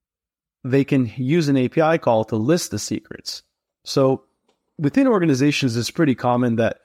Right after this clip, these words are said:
developers can create branches and repos, but say the developer branch, the main branch,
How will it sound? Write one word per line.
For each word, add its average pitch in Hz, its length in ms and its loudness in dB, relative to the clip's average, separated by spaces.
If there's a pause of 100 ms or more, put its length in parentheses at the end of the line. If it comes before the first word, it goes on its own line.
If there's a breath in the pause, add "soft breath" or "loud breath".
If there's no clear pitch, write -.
(680)
developers 131 600 2
can 107 400 -4 (200)
create 123 240 2
branches 113 400 0
and 117 120 -2
repos, 123 400 2
but 110 200 -2
say 117 240 0
the 110 280 0
developer 117 500 0
branch, 113 440 -2
the 110 120 -2
main 127 280 2
branch, 110 380 0